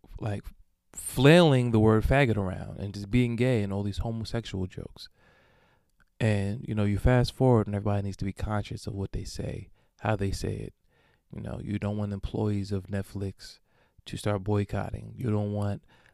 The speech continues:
bad reviews via social media. You don't want a storm of just negative comments because, you know, you appear to be tone deaf. But I'm watching this movie, and it's just become abundantly clear that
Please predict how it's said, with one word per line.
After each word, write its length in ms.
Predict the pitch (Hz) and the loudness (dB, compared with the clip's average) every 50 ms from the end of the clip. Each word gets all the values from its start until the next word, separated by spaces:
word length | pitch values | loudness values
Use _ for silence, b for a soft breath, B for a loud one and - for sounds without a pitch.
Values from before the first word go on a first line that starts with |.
| b | b
bad 320 | - 104 110 110 110 107 104 | -6 0 2 4 4 4 2
reviews 680 | 104 104 101 104 107 113 107 104 98 95 95 95 - - - | 0 -2 -2 -2 -2 0 0 0 0 -2 -4 -6 -8 -14 -14
via 280 | - - 117 131 110 101 | -10 -8 -6 -4 -4 -4
social 360 | - - 107 104 101 - 104 | -4 -4 -4 -4 -4 -6 -6
media. 360 | 104 104 101 98 92 - 107 107 110 | -6 -4 -4 -4 -6 -6 -8 -10 -4
You 100 | 117 113 | -2 0
don't 140 | 113 123 120 | 0 0 0
want 140 | 120 110 110 | -2 -4 -6
a 20 | 104 | -8
storm 460 | - - - - 117 117 113 110 104 | -10 -8 -6 -4 -2 -2 -2 -2 -2
of 160 | 101 95 92 | -4 -6 -8
just 260 | 95 101 95 92 - B B B B B B B B B - | -8 -8 -8 -8 -10 B B B B B B B B B -8
negative 460 | - 117 113 113 110 104 104 98 - | -4 -2 0 2 2 2 0 -2 -4
comments 480 | - - 110 107 104 101 101 98 - | -4 -2 -2 0 -2 -2 -6 -8 -10
because, 440 | - - - - - 98 95 92 92 | -10 -12 -10 -8 -6 -6 -6 -6 -6
you 80 | 101 98 | -8 -8
know, 120 | 98 95 | -6 -8
you 180 | 95 95 104 101 | -8 -6 -8 -6
appear 240 | - - - 101 98 | -4 -4 -4 -4 -4
to 60 | 95 | -6
be 100 | 107 98 | -10 -10
tone 340 | - - 107 104 98 98 92 | -8 -6 -6 -6 -6 -6 -8
deaf. 360 | - - 101 - - - - _ _ _ _ _ _ _ _ _ _ _ _ _ _ _ _ _ _ _ _ _ _ _ _ _ _ _ - | -10 -12 -12 -14 -16 -20 -20 _ _ _ _ _ _ _ _ _ _ _ _ _ _ _ _ _ _ _ _ _ _ _ _ _ _ _ -12
But 100 | - 127 | -8 -6
I'm 80 | 127 | -4
watching 300 | 156 180 180 - - 135 | -2 -4 -2 -2 -2 0
this 160 | 120 113 - 117 | 0 0 -2 0
movie, 440 | 127 170 175 120 95 101 98 101 - - - _ _ _ _ _ _ _ _ _ _ _ _ _ _ _ _ - - - _ - | 0 2 2 2 0 -4 -6 -10 -12 -18 -20 _ _ _ _ _ _ _ _ _ _ _ _ _ _ _ _ -18 -18 -18 _ -2
and 440 | - 123 117 110 104 104 107 107 b b b b b b b b b b b b _ _ _ _ _ _ _ _ _ _ - | 0 2 2 2 0 -2 -6 -10 b b b b b b b b b b b b _ _ _ _ _ _ _ _ _ _ -2
it's 140 | 131 131 - | -2 -2 0
just 200 | 147 135 - - | -2 -4 -4 -6
become 240 | - - - 139 135 | -8 -4 -2 -2 -2
abundantly 600 | 120 117 107 117 127 131 143 139 123 117 117 104 | -2 -4 -4 -4 -4 -4 -4 -6 -8 -10 -12 -14
clear 400 | - - - 131 123 110 104 98 | -12 -12 -10 -8 -8 -8 -8 -10
that 260 | 101 98 98 98 | -12 -14 -14 -16